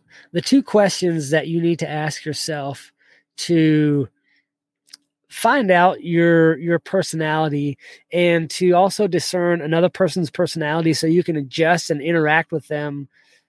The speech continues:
a little better or to, to strengthen that relationship. The two questions are, am I more outgoing or more re-,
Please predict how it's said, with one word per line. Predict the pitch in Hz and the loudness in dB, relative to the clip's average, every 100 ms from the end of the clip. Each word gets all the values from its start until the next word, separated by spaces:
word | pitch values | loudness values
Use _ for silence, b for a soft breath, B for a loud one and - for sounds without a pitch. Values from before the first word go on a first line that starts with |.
| _ - | _ -2
a | |
little | 160 170 156 | 4 4 4
better | 147 170 185 185 190 | 2 4 6 6 4
or | 160 156 156 151 139 _ _ - | 2 0 0 0 -4 _ _ -8
to, | 180 170 160 151 | -2 2 2 0
to | - | -4
strengthen | - - 202 208 202 | -10 -2 -2 -2 -2
that | 170 | -2
relationship. | 156 160 165 185 - 151 - 143 135 _ b b - | -2 -2 0 -2 -2 -8 -8 -10 -10 _ b b -16
The | |
two | - 269 | 0 0
questions | - 214 185 196 165 | 4 2 2 0 0
are, | 156 151 | 0 0
am | 165 | 0
I | 190 | 0
more | 233 247 156 | 2 0 2
outgoing | 180 196 - 214 220 220 | 0 0 -2 -2 -2 -4
or | 180 | -6
more | 180 185 | -4 -2
re-, | 196 214 214 | 0 -2 -4